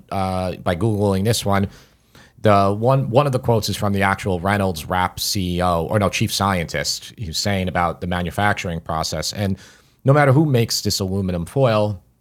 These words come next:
which, uh, I think most of it comes from Alcoa, which is, like, the big aluminum producer in America, it's done in a two-step, a multi-step process, but they essentially are putting two sheets together and when,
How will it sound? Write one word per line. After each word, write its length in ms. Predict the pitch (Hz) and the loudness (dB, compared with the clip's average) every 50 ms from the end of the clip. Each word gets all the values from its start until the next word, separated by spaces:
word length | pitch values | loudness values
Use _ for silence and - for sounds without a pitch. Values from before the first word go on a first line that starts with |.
| _ _ _ _ _ _ _ _ _ _ _ _ - - - | _ _ _ _ _ _ _ _ _ _ _ _ -16 -4 -2
which, 380 | 104 95 - - - - - - | -2 0 0 0 -2 -4 -4 -2
uh, 160 | - 92 92 - | -2 -2 0 -2
I 60 | - | -2
think 160 | 85 - - 101 | -2 -2 -2 0
most 240 | 110 113 117 - | 2 2 2 2
of 80 | - 98 | -2 -4
it 60 | 90 | -4
comes 200 | - 101 98 87 | -2 -4 -4 -4
from 120 | - 90 78 | -4 -4 -4
Alcoa, 640 | 73 82 - - 107 107 98 87 78 82 85 82 | -4 -4 -2 0 0 0 2 0 0 -2 -4 -4
which 180 | 82 90 - - | -6 -6 -6 -6
is, 160 | 85 76 - | -6 -4 -4
like, 160 | 85 80 - | -4 -4 -4
the 80 | - 82 | -6 -4
big 160 | - 98 87 | -4 -2 -2
aluminum 420 | 87 80 87 92 92 90 87 85 78 | -2 -2 0 -2 0 -2 -2 -4 -4
producer 480 | - 87 - 87 87 85 - - 92 | -8 -10 -10 -8 -8 -8 -6 -8 -8
in 60 | 85 | -6
America, 500 | 87 90 98 104 107 98 - - 95 87 - - - _ _ _ _ _ _ _ _ _ - - | -6 -4 -2 -2 -2 -2 -2 -2 -4 -4 -6 -10 -18 _ _ _ _ _ _ _ _ _ -6 -4
it's 180 | 113 - - - | -2 -2 -2 0
done 220 | 120 113 113 110 | 0 2 2 2
in 80 | 104 101 | 2 0
a 60 | 95 | 0
two-step, 960 | - - - 123 123 123 123 117 98 - - - - - - 120 104 92 - - - | -2 -2 0 0 2 2 0 -2 -4 -6 -8 -8 -8 -6 -4 -4 -4 -4 -6 -8 -8
a 80 | 110 98 | -4 -2
multi-step 500 | 117 120 127 - 104 - - 110 98 - | 0 0 0 0 -2 -2 -2 -2 -4 0
process, 480 | - 127 123 120 - - 95 85 - | 2 2 2 2 2 2 0 -2 -2
but 240 | - 104 95 - - - - - _ _ _ _ _ _ _ | -2 -2 -2 -2 -4 -10 -20 -20 _ _ _ _ _ _ _
they 120 | - 107 107 | 2 2 2
essentially 460 | 101 - 143 135 131 - 120 113 107 | 2 2 2 0 0 2 2 2 2
are 60 | 101 | 0
putting 260 | - - 123 107 101 | 2 0 0 0 0
two 180 | 95 - - 123 | 0 0 -2 0
sheets 380 | 104 - - 120 117 113 - - | 0 0 0 0 0 0 -2 -4
together 580 | 104 85 - 110 117 117 107 104 95 95 - - | -4 -2 0 2 2 4 4 2 2 0 0 -2
and 320 | 104 98 95 98 95 - - | -4 -2 -2 -2 -4 -4 -4
when, 340 | - 104 101 98 98 95 | -2 -2 0 0 -2 -4